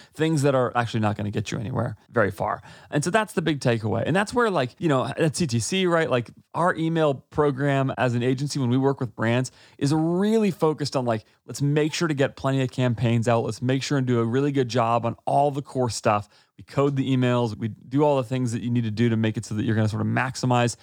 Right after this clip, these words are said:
the big stuff, get that stuff, get your flows into the right place, but don't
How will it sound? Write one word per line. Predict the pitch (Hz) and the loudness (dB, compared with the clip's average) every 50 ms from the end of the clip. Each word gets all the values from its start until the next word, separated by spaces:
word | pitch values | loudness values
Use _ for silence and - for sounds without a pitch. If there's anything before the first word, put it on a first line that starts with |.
| - - - _ _ | -20 -20 -20 _ _
the | - 120 | -4 -4
big | 110 95 - _ 143 135 143 147 139 120 | -4 -4 -4 _ 0 0 2 0 -2 -4
stuff, | - - - 120 110 104 - - 113 | -6 -2 0 0 0 -2 -6 -10 -6
get | 101 135 139 - | -2 -2 -2 0
that | - 127 113 - | -2 -4 -4 -6
stuff, | - - 127 113 107 - _ _ | -4 -2 0 0 0 -4 _ _
get | 156 139 | -2 0
your | 143 170 147 | 0 -2 -4
flows | - - 139 139 139 139 139 135 131 | -4 -2 0 2 2 4 2 0 0
into | - 127 131 120 123 | -2 -4 -4 0 0
the | 117 110 | 0 0
right | 107 107 113 120 127 131 - - | 0 0 2 2 2 2 -2 -6
place, | - - 127 127 127 120 | -2 0 0 0 0 -2
but | - 143 123 | -6 -12 -4
don't | - 123 123 - | -2 -2 -2 -2